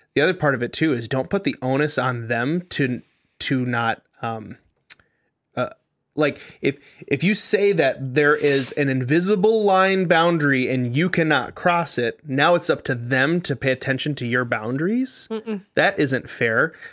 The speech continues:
Speaker 1: Like in that last example, "Don't call me after a certain time." Actually, what you should be saying is, "I don't take calls after a certain time. You can
Speaker 2: Yes.
Speaker 1: call me, but you're probably not gonna get through.
Speaker 2: You're not
Speaker 1: So
Speaker 2: gonna reach
Speaker 1: send
Speaker 2: me.
Speaker 1: me a text, leave me a message, whatever."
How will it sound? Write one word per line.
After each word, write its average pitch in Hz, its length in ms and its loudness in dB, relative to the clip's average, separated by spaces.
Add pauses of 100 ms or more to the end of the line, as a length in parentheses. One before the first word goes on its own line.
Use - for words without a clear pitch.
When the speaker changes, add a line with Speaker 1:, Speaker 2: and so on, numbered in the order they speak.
Speaker 1:
Like 127 140 -2
in 143 100 2
that 139 140 2
last 131 220 0
example, 127 300 -2
"Don't 156 220 0
call 151 240 0
me 147 120 2
after 127 220 -2
a 120 60 -4
certain 131 280 -4
time." 123 420 -2
Actually, 127 580 0
what 120 140 -2
you 127 60 -2
should 226 200 0
be 151 60 2
saying 123 360 -2
is, 117 260 -2 (420)
"I 139 120 2
don't 143 140 -2
take 135 180 0
calls 143 260 0
after 113 180 -6
a 110 60 -10
certain - 300 -10
time. - 280 -10
You 151 120 2
can 190 100 4
Speaker 2:
Yes. - 100 0
Speaker 1:
call 214 200 2
me, 202 120 2
but 147 120 -2
you're 151 120 2
probably 156 300 0
not 143 180 0
gonna 127 140 -4
get 113 160 -4
through. 139 220 0
Speaker 2:
You're 233 100 2
not 233 100 4
Speaker 1:
So 151 100 4
Speaker 2:
gonna 190 200 2
reach 180 240 -2
Speaker 1:
send 151 180 2
Speaker 2:
me. 233 40 2
Speaker 1:
me 254 40 2
a 233 40 -2
text, 202 380 -2
leave 147 120 0
me 180 80 -2
a 190 40 0
message, 175 420 -2
whatever." 143 380 0